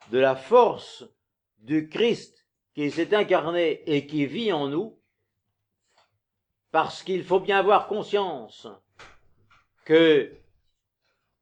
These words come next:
comme saint Paul le dit, nous sommes un corps unique dont le Christ est le chef, chef pas au sens de capitaine, mais au sens de tête.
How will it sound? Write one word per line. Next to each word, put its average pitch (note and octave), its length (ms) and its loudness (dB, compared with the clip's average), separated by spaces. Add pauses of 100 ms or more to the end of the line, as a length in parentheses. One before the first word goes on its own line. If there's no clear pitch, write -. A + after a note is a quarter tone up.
(560)
comme F3+ 280 4
saint F3+ 220 -2
Paul F#3 300 2
le F#3 180 2
dit, F3 400 -6 (600)
nous D3 220 -4
sommes F#3 440 0
un F3 160 0
corps F3+ 480 2
unique G3 640 -2 (600)
dont E3 200 0
le F#3 140 6
Christ F3+ 380 0
est D#3+ 100 4
le D#3 100 2
chef, - 560 -2 (400)
chef E3 380 0
pas C#3 80 0
au C3+ 100 4
sens C3+ 240 -4
de B2+ 80 -6
capitaine, C3+ 720 -4 (640)
mais A#2+ 100 -4
au C3+ 200 4
sens C#3+ 320 -4
de B2+ 100 -4
tête. A#3 340 -2